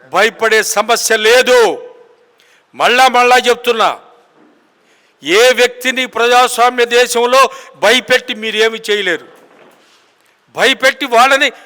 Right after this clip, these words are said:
ఇంకో విధంగా మాట్లాడే విధానంగా మీరు చేయలేరు. ప్రేమతో మీరు చేసిన వాగ్దానాన్ని అమలుపరుస్తూ,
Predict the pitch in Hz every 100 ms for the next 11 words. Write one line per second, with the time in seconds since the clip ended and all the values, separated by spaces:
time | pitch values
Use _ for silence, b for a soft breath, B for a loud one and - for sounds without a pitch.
0 | B 190 190 262 254 262 262 262 247 247
1 | 247 240 240 233 220 233 233 220 196 -
2 | 208 208 190 135 - _ _ _ b b
3 | b b _ - 180 214 202 - 120 _
4 | _ _ b b b 175 233 214 - 220
5 | 247 247 226 196 247 185 220 214 196 190
6 | 185 165 233 247 214 226 - 165